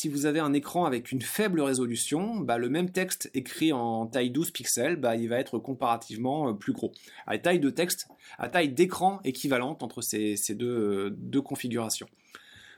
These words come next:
Donc, un texte écrit en point est supposé faire toujours la même taille,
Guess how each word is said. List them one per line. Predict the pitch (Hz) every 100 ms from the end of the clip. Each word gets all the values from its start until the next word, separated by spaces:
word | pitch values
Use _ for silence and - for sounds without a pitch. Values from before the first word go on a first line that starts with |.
| -
Donc, | 156 190 185 - -
un | 151 151
texte | 151 233 226 - - - _
écrit | 196 196 - 214 196 - _
en | - 131
point | - 165 202 226
est | 156
supposé | - 147 143 156 208
faire | 202 185 -
toujours | 147 185 196
la | 143
même | 135 127
taille, | 147 190 185